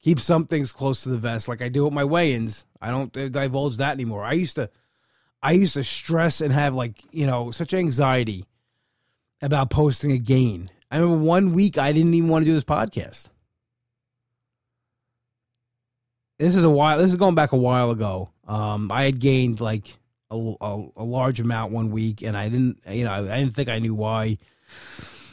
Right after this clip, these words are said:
And I was talking to, I mentioned Tracy before on the way home, and I'm like, "I'm not doing the podcast. I'm not doing it. I'm not getting on there and talking about this." And she was like, "Well, then don't.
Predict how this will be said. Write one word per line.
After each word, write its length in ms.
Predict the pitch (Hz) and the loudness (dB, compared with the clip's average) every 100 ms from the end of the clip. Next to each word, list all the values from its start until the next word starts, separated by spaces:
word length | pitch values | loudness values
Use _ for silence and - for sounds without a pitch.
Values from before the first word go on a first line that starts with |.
| - _ _ _ _ - - - _ _ _ _ _ _ _ - | -20 _ _ _ _ -20 -20 -20 _ _ _ _ _ _ _ 4
And 140 | 160 | 6
I 40 | |
was 140 | 151 143 | 6 6
talking 420 | 165 160 160 151 | 6 6 6 4
to, 360 | 147 139 131 113 | 6 4 4 -2
I 140 | 123 113 | -4 -2
mentioned 360 | 120 120 120 | -2 0 0
Tracy 340 | - 127 120 123 | 2 2 2 2
before 500 | 113 98 147 139 120 | 2 4 6 6 4
on 100 | 117 | 4
the 60 | |
way 160 | 113 113 | 2 2
home, 360 | 123 147 139 120 | 4 6 6 6
and 80 | |
I'm 80 | 117 | 4
like, 120 | 113 | 2
"I'm 80 | 117 | 2
not 120 | 160 | 2
doing 140 | 165 139 | 2 0
the 20 | |
podcast. 460 | 143 143 - 87 90 | 0 0 -2 -6 -4
I'm 80 | |
not 140 | 104 113 | -4 0
doing 240 | 120 92 | 0 -2
it. 80 | - - _ 98 | -8 -20 _ -2
I'm 60 | |
not 160 | 127 143 | 2 2
getting 260 | 147 143 | 2 2
on 220 | 151 160 143 | 4 4 4
there 180 | 123 | 2
and 120 | 110 101 | -2 -2
talking 340 | 135 139 104 | -2 0 -4
about 260 | 95 87 - | -8 -14 -20
this." 300 | - - - _ _ _ _ _ _ _ _ _ _ _ | -20 -20 -20 _ _ _ _ _ _ _ _ _ _ _
And 140 | 107 110 | -8 -2
she 60 | |
was 100 | 120 | -2
like, 80 | 117 | 0
"Well, 100 | 127 | 0
then 160 | 139 151 | 2 4
don't. 320 | 233 - | 2 0